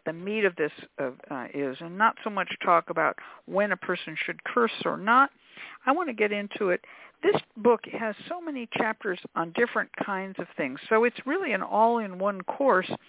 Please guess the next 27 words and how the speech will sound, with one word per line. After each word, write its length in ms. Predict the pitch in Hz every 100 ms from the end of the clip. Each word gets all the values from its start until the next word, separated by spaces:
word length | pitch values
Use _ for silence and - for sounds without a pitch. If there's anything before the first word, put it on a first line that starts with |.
| - - - - _ -
about 440 | 190 233 254 240 _ -
hoodoo 420 | - 247 214 202 185 180
generally 540 | 208 302 247 185 190 -
and 120 | 185
then 120 | 202
how 300 | 175 - 233
you 220 | 214 202
use 220 | 185 185 -
it 100 | -
to 60 | -
curse. 240 | - - -
So 80 | 202
there 180 | 247 294
are 160 | 320
chapters, 520 | 285 - 226 - - -
like 160 | 190 -
a 60 | -
chapter 300 | 220 214 233
on 100 | 233
candle 360 | - 330 269 -
magic, 440 | 135 - - - _ _ - - - -
chapter 380 | - 202 - 220
on 220 | 208 196 -
herbs 340 | 202 220 208 -
and, 220 | 214 208 _ _ - _ -
and 240 | 196 190
roots, 280 | 202 214 -